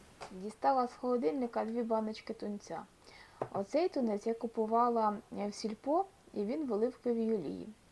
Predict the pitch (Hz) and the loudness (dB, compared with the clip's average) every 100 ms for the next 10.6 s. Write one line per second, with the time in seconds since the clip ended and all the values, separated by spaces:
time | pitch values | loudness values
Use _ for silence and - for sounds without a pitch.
0 | - 208 254 311 302 - 269 - 254 233 | -6 -2 -2 -2 -6 -4 -4 -2 -4 -2
1 | 214 196 208 202 202 - - - - - | -2 -2 -4 -6 -2 -2 -2 -8 -8 0
2 | 208 202 - 339 453 - - - - - | 0 0 0 2 2 -4 -16 -16 -16 -18
3 | - - - 285 359 285 247 - 240 220 | -20 -16 -2 2 4 6 6 4 0 2
4 | 208 214 226 - - 220 330 370 392 392 | 2 -2 -10 -6 2 4 4 4 2 6
5 | 254 - 226 226 320 294 - 214 240 254 | 4 4 2 4 4 4 4 4 4 4
6 | 247 240 226 226 226 233 233 220 226 202 | 0 -2 2 4 4 4 2 0 0 0
7 | 202 233 - 185 196 202 214 - - 202 | 2 0 0 -6 -6 -10 -14 -18 -8 -2
8 | 247 311 320 208 202 - 202 208 208 208 | -2 0 -2 -2 -4 -4 -8 -6 -8 -10
9 | - 220 226 262 - 247 294 262 233 233 | -8 -4 -2 -2 -4 -4 -2 -2 -4 -4
10 | 233 220 208 208 202 | -2 -2 -4 -8 -10